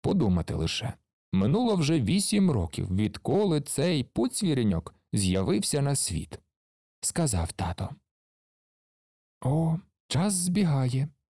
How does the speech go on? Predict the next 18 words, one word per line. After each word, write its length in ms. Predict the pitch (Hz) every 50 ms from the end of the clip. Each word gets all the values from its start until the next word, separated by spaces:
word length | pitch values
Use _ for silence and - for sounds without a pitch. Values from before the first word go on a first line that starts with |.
| _ _ _ _ -
зітхнула 580 | 113 110 113 - - - 107 98 85 80 87 107
мама. 340 | 135 123 85 78 - 110 - - _ _ _ _ _ _ _ _ _ _ _ _ _ _
«А 100 | - 120
пам'ятаєш, 760 | - - 113 104 104 98 95 - 117 143 180 202 214 - - - _ _ _ _ _ -
який 500 | - 104 120 123 - - 220 226 226 202
того 380 | - - 170 160 135 127 120
дня 280 | 113 107 135 175 214 208
був 240 | 190 214 208 196 185
дощ 440 | 160 165 170 131 95 - - - -
у 100 | 143 135
Стокгольмі?» 760 | - - - 160 160 160 143 139 117 85 87 90 90 - - - _ _ _ _ _ _ _ _ _ _ _ _ _ _ _ _ _ _ _
«Мамо, 420 | 123 139 165 180 175 165 156 156 - _ _ _ _ _ _ _ _ _
то 100 | - 117
я 160 | 113 139 156
народився 580 | 165 165 165 160 151 180 180 - - - 175
тут, 380 | - - - 170 196 240 - - - _ _ -
у 100 | 175 160
Стокгольмі?» 840 | - - - 175 160 139 120 120 123 131 156 180 196 240 -